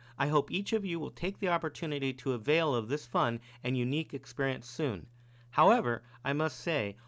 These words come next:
over the next two to three weeks, depending on what the governmental health officials are recommending, you may be best served to strictly observe the stay-home orders until after the peak of this pandemic crest and the officials indicate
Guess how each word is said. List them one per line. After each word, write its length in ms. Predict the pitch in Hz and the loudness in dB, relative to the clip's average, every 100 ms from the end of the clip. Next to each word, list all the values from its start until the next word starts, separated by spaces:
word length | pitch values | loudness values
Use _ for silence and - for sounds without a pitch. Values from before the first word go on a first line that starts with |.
| - | -4
over 220 | 143 135 135 | 0 2 2
the 120 | 139 | 2
next 320 | 170 196 - | 2 0 -4
two 160 | - 220 | 0 0
to 80 | 240 | 0
three 240 | - 220 | -2 0
weeks, 500 | 208 190 - - - | 2 0 -2 -10 -12
depending 460 | - 117 135 139 160 | -10 -4 -2 0 0
on 180 | 135 123 | 0 0
what 260 | 117 117 | -2 -4
the 80 | - | -8
governmental 600 | - 120 160 151 151 139 | -2 0 0 -2 0 -2
health 280 | 123 156 - | -2 -4 -4
officials 480 | 123 120 113 117 107 | -4 -4 -2 -4 -4
are 100 | 107 | -2
recommending, 760 | 120 120 113 127 131 101 92 - - - - - - | -2 -2 -2 -2 -4 -6 -10 -14 -20 -20 -20 -20 -6
you 120 | 143 | 0
may 160 | 196 202 | 2 2
be 140 | 180 | 0
best 400 | 143 160 196 - | 0 2 2 0
served 340 | - 190 123 - | 0 2 0 -2
to 80 | 120 | -10
strictly 460 | - 196 196 233 | -4 -4 -2 -2
observe 600 | 214 147 143 127 113 120 - - - | -2 0 0 2 0 -4 -16 -12 -6
the 100 | 139 | -6
stay-home 540 | - 233 208 165 110 | 0 0 2 0 0
orders 440 | 98 87 90 - - - | -4 -4 -8 -12 -20 -8
until 340 | - 135 151 127 | -4 -2 -2 0
after 320 | 143 180 - | 2 2 2
the 120 | 233 220 | -2 -2
peak 300 | - 208 208 | -2 -4 -2
of 80 | |
this 140 | 185 170 | -4 -4
pandemic 540 | - 165 156 151 143 | -6 -6 -4 -4 -4
crest 520 | - 233 98 - - - - - - | -4 -2 -2 -6 -16 -20 -20 -20 -10
and 220 | 139 180 190 | -2 0 2
the 80 | |
officials 520 | 196 - 156 143 147 156 | 0 0 0 0 -4 -4
indicate 540 | 160 143 - 113 | -6 -6 -4 -4